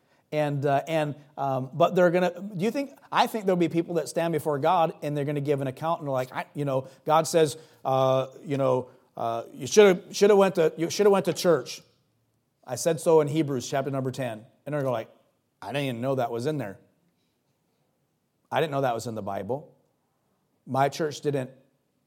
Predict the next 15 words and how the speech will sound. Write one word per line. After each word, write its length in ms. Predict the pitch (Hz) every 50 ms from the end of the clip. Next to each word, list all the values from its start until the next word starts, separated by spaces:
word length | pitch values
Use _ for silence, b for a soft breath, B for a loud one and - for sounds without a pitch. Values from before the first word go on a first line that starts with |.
| _ _ _ _ _
tell 200 | - - 139 147
us 160 | 160 156 -
we 80 | 143 127
needed 200 | 127 123 117 113
to 60 | 117
go 160 | 120 123 123
to 80 | 113 104
church. 400 | - - 131 131 156 165 160 -
They 140 | 139 131 127
said, 320 | 127 - 131 123 131 135 - -
'Come 320 | 135 127 135 147 143 131 B B B B B B _ -
when 140 | 120 123 127
you 60 | 120
can, 400 | 120 - 131 127 135 143 156 165
and 280 | 147 123 117 110 113 120